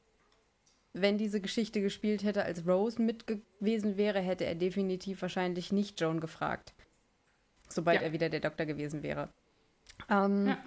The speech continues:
Speaker 2: hätte ich, glaub ich, auch so gesehen.
Speaker 1: wie fandest du denn Martha in dieser Folge?
Speaker 2: Ich habe da noch nicht weiter das n-, irgendwie in meinem Herzen bewegt. Ich habe darüber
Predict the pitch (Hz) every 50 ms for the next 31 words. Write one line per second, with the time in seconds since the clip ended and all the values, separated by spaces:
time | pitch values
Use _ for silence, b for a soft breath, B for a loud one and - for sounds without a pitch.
0 | - - - 226 220 208 202 202 - - 202 196 196 196 196 - 185 180 - -
1 | 180 - 180 190 - - 233 202 - 269 285 311 311 294 - - 277 240 247 240
2 | 233 220 208 202 208 226 233 - 202 170 160 165 165 170 175 165 170 165 170 -
3 | - 165 160 160 165 160 175 190 233 285 - - _ _ _ _ _ _ _ _
4 | _ _ _ _ _ _ _ _ _ _ _ _ _ _ _ _ _ _ _ _
5 | _ _ _ _ _ _ _ _ _ _ _ _ _ _ _ _ _ _ _ _
6 | _ _ _ _ _ _ - _ _ _ _ _ _ _ _ _ _ _ _ b
7 | b b b b b b b b b b b b b b b - - 220 214 240
8 | 262 262 226 214 220 214 214 208 233 262 - - - 202 226 247 247 233 214 220
9 | 220 220 - 226 208 208 - - - - - - - - - _ _ _ _ _
10 | _ _ _ _ _ _ _ _ _ - 220 233 226 214 220 202 214 214 214 214
11 | 208 214 208 - - - - 214 196 202 196 214 233 254 247 - 233 233 226 208
12 | 214 214 214 214 208 208 202 202 202 B